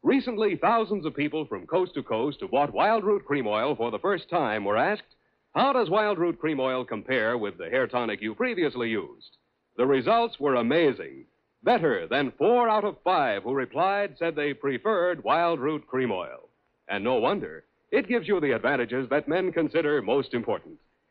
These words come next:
Wild Root Cream Oil grooms your hair neatly and naturally, relieves annoying dryness, and removes loose dandruff. What's more, non-alcoholic Wild Root Cream Oil is the only leading hair tonic that contains soothing lanolin.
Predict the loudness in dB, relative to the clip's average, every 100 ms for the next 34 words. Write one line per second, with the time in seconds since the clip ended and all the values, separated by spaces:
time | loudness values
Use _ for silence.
0 | -2 2 2 2 0 0 -2 0 0 0
1 | 0 0 0 0 0 2 0 0 -2 -4
2 | -2 -2 0 -2 -2 -6 -16 -18 -20 _
3 | -6 -2 -2 0 0 2 2 2 2 2
4 | 0 0 -2 0 0 0 -2 -2 -2 0
5 | 0 0 -2 -6 -12 _ _ _ 0 0
6 | 2 4 4 4 2 -4 _ 0 2 2
7 | 2 2 2 2 0 2 4 4 2 -2
8 | -2 -6 -4 -6 -4 -2 -2 0 2 2
9 | 0 -6 -8 -6 -2 0 0 0 0 0
10 | -2 -4 -4 -2 -2 -2 -4 -2 0 2
11 | 0 2 2 2 -2 -12